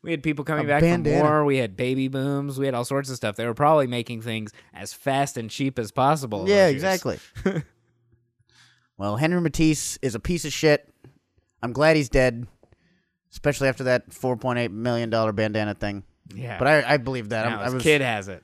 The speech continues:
Speaker 2: yeah.
Speaker 1: <laughs>
Speaker 2: I was on the fuck Henry Matisse side before this. Now I'm really on it.
Speaker 1: <laughs>
Speaker 2: Now I'm really against Henry Matisse.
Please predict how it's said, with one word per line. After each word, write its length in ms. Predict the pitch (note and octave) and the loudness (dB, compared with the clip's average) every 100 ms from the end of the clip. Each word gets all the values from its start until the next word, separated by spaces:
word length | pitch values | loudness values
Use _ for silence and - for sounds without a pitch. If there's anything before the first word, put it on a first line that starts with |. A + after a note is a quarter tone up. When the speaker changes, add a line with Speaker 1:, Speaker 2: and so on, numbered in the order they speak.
| - | -6
Speaker 2:
yeah. 540 | A2+ E3+ F3 G#3+ F3 | 0 2 4 2 2
Speaker 1:
<laughs> 20 | |
Speaker 2:
I 80 | C#3+ | 4
was 140 | E3+ E3 | 4 4
on 240 | C#3+ C3+ | 4 2
the 200 | C3 A#2 - | 0 -2 0
fuck 220 | C#3 C3 | -2 0
Henry 180 | B2+ A2+ | -2 -4
Matisse 320 | G#2 A#2+ - | -4 -6 -2
side 260 | A2+ G2+ | -2 -2
before 320 | G2+ - A#2 G2 | -6 -4 -4 -2
this. 380 | F#2 - - _ _ _ _ _ _ _ | -6 -8 -16 _ _ _ _ _ _ _
Now 200 | A2+ C3 | -4 -4
I'm 140 | A2 A2 | -4 -4
really 280 | G#2+ G2 | -4 -6
on 160 | F2+ D#2+ | -10 -16
it. 80 | - _ _ _ | -20 _ _ _
Speaker 1:
<laughs> 840 | B2+ C#3 - B3 - A#3+ D#3 - D#3+ | -6 -2 4 4 4 0 -2 -4 -4
Speaker 2:
Now 100 | D#3 | -2
I'm 100 | C3 | 0
really 300 | C#3 C#3 A#2 | 0 0 -2
against 320 | G#2+ G2+ G#2 | -6 -8 -8
Henry 220 | G#2 F#2 | -8 -10
Matisse. 560 | F2 - F2 - - | -14 -10 -10 -12 -20